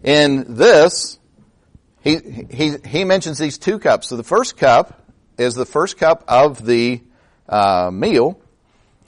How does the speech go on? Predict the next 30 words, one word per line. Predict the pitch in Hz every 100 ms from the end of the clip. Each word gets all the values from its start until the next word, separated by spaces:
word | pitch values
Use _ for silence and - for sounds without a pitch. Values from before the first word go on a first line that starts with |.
| _ _ -
And | 135 156 -
instead | 135 143 - 240 196
of | -
each | 175 208
individual | 196 156 143 139
having | 147 190 196
their | 143
own | 139 160 165 160 - _ _
or | 120 123 120
their | 117 113
four | 110 - - 139 135 120
cups, | - - 147 113 135 - -
or | 120 139
the | 120
pitcher | - 147 - 123
to |
fill, | 110 143 135
refill | 117 127 117 131 123
their | 107 160
cups. | - 90 101 - - _ _ _ _ _
It | - 104
says | 139 135
that | 135
he | 151
passed | - 180 190 -
this | 185 214
cup | - 139 135
around. | 127 135 156 78 65 90 _ _ _ - - _ _ _ -
And | 135
it's | 151 -